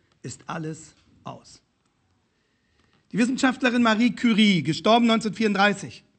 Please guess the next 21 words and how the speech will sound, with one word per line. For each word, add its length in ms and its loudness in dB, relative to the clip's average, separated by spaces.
hatte 180 -2
zusammen 340 4
mit 100 4
ihrem 180 2
Mann 200 4
Pierre 400 4
große 320 2
Erfolge 440 0
gefeiert. 440 -2
Sie 80 -2
hatten 120 -4
unter 180 -2
anderem 240 0
das 180 -4
Radium 400 2
entdeckt. 440 -10
Und 100 -2
dann 140 4
ist 160 2
ihr 100 2
Mann 540 4